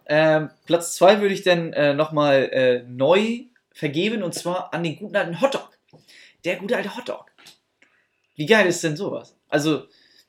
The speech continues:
du machst dir ja natürlich nicht nur ein, sondern irgendwie zwei, drei Stück. So für die Teamsitzung optimal. Erstmal hast du dann den Mund voll und kannst nicht dazwischen reden. Super. Und Hotdog auf jeden Fall mit Senf, Remu, dänischer,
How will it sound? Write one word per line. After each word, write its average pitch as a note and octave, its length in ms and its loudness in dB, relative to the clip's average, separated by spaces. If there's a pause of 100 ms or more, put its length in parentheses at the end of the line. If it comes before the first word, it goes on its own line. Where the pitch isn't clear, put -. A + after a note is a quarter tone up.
(220)
du C3 80 -12
machst D#3+ 260 -4
dir D#3+ 80 2
ja D3 120 2
natürlich C3+ 300 -6
nicht A#2 140 -14
nur A#2 220 -12
ein, C3 320 -4
sondern C#3 240 -4
irgendwie B2+ 220 -6
zwei, B2+ 280 -2
drei A#2 160 -4
Stück. F3 400 -4 (240)
So B2+ 100 -14
für C3+ 120 -8
die C3+ 80 -4
Teamsitzung F3+ 480 -8
optimal. C3+ 600 -6 (420)
Erstmal G3+ 300 -4
hast F3+ 180 -6
du E3+ 60 -2
dann C#3+ 100 -2
den B2+ 140 -6
Mund F#3+ 200 -4
voll G#3 200 -6
und E3+ 100 -10
kannst F3 220 -6
nicht D3+ 100 -6
dazwischen D3 400 -4
reden. C3+ 360 -4
Super. D#3+ 500 -6 (520)
Und G3 400 -4 (720)
Hotdog A3 360 0
auf E3 140 0
jeden F#3+ 200 -6
Fall F3+ 300 -2
mit C#3+ 320 -4
Senf, C3 540 -6 (680)
Remu, D3 440 -2
dänischer, F#3 680 -6